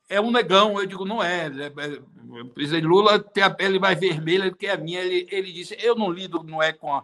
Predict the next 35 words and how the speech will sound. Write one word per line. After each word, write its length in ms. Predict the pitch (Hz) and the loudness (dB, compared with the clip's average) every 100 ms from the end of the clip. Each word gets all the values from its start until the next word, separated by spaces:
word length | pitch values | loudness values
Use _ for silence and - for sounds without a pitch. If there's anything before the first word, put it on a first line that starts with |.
| - _ _ _ - | -8 _ _ _ -2
a 100 | 127 | -2
quantidade 760 | 156 151 - 127 139 131 127 117 | 0 -2 -2 2 2 2 -4 -8
de 540 | 113 120 117 110 113 _ | -8 -8 -6 -8 -10 _
pigmentação. 920 | 147 131 131 131 113 113 - 120 107 98 _ _ _ _ - | -4 -2 -2 -4 -4 -6 -6 -8 -8 -10 _ _ _ _ 0
Eu 160 | 135 | 2
lido 360 | 135 156 165 160 | 4 4 4 4
é, 180 | 151 135 - - | 0 -2 -10 -4
o 140 | 143 | -2
presidente 500 | 165 151 151 165 147 | 0 0 0 0 0
Lula 520 | 131 147 165 165 165 165 _ - | 0 2 2 4 2 -2 _ 2
tem, 360 | 175 180 180 180 | 2 4 0 2
eu 140 | 170 | 2
já 180 | 165 175 | 4 4
vi 320 | 131 143 185 | 2 -4 -6
o 60 | 175 | -6
presidente 440 | 156 143 165 156 | -8 -8 -6 -6
Lula 300 | 147 160 151 | -4 -2 -2
aqui 160 | 139 165 | -4 -6
em 60 | |
várias 280 | 143 170 165 | -4 -2 -2
reuniões 380 | 165 147 147 147 | -4 -6 -6 -4
na 280 | 139 135 147 | -2 0 0
África." 200 | - - - | -4 -14 -6
Ele 260 | 185 196 185 | 0 2 2
disse, 300 | 160 165 - _ _ | -2 -10 -12 _ _
"Foi 200 | - 220 | 2 4
da 180 | 220 196 | 6 2
minha 200 | 196 233 | 2 -2
autoria 580 | 220 220 180 156 196 202 | -4 -2 -4 -4 -4 -4
a 40 | |
ideia 420 | 175 143 185 196 | -4 -6 -6 -4
do 120 | 185 180 | -6 -6
Brasil 440 | 180 147 131 185 | -6 -8 -6 -6
ser 280 | 175 202 156 | -4 -4 -2
membro 520 | 165 185 185 196 | -2 -2 -4 -6